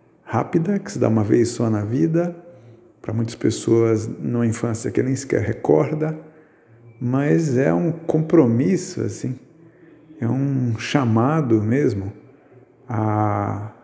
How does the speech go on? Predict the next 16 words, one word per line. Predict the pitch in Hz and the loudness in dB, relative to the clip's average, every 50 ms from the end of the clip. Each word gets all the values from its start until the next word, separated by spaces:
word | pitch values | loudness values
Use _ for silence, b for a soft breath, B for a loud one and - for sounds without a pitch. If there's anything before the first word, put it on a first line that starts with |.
| _ - | _ -10
santidade, | - - 127 117 117 - 127 113 107 110 120 - - 175 208 214 202 | -4 0 0 0 2 2 0 0 0 0 0 0 0 2 2 0 0
santidade | - - 185 202 196 - - - - - 180 196 196 185 190 208 202 190 175 160 | 0 -2 -2 -4 -2 -2 -4 -4 -2 -2 -2 -2 -2 -2 -2 0 2 2 2 2
séria. | - - - 160 156 147 - 120 113 113 - - B B B B B B B B B B B - | 0 2 2 4 4 4 4 2 0 -2 -6 -10 B B B B B B B B B B B -2
E | 123 113 | 0 0
a | 110 | 0
crisma | - - 131 127 135 175 214 202 147 120 107 | 2 2 4 4 6 4 4 2 2 0 0
também | 107 - - 107 110 151 165 131 | -2 -2 -2 -2 0 0 2 2
é | 110 135 | 2 2
isso, | 170 185 - - - | 0 0 -2 -6 -12
a | 110 | -10
crisma | - - - 117 123 143 | -6 -2 -2 0 0 0
é | |
um | 147 135 110 95 98 | 0 0 -2 -2 0
reforço | 98 120 117 120 - - - 143 175 180 - - - 113 | 0 0 0 0 -2 0 2 4 4 4 2 -2 -4 -4
nesse | 107 107 104 - - | -4 -4 -4 -4 -4
mesma, | 117 113 117 120 117 117 107 104 98 | -2 0 0 0 0 0 -2 -4 -4